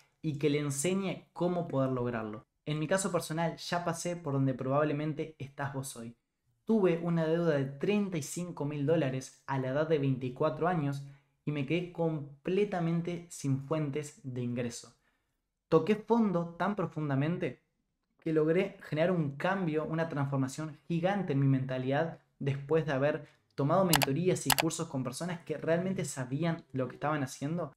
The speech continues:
Y pasé de eso a crear en un mes una empresa que pasé de cero a cuarenta y cuatro mil dólares y que a partir de eso me fui a vivir al Caribe y logré experimentar lo que es la independencia financiera.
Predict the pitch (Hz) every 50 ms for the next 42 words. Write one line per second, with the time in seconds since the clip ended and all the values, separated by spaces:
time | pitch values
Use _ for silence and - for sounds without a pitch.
0 | _ - 160 139 151 160 160 - 220 214 208 208 214 208 - - 165 - - -
1 | 143 135 - - 139 143 139 139 - 156 143 143 165 196 208 196 185 196 233 233
2 | - - - - 165 175 180 180 170 170 170 170 165 170 165 143 - 139 139 -
3 | 135 - 160 147 143 135 139 139 139 139 - - 190 196 214 202 196 - - 147
4 | 143 - - 151 147 147 165 190 190 - 180 170 165 - - 156 156 156 - 143
5 | 139 147 151 151 143 - - 139 135 131 165 180 190 190 190 202 185 - - -
6 | _ _ _ _ _ _ _ - 143 139 147 143 139 143 143 135 139 196 180 185
7 | 185 180 - 185 165 139 135 139 - 160 160 160 165 165 165 160 - 127 120 127
8 | 139 170 175 170 165 - - 143 135 135 135 139 139 139 139 - - - 160 143
9 | 131 127 127 123 123 120 139 147 160 143 - - _ _ _ _ - 135 139 135
10 | 131 135 - 151 160 156 156 156 139 131 127 123 127 127 123 123 127 123 - 120
11 | 113 - 117 113 113 110 - - 113 110 117 117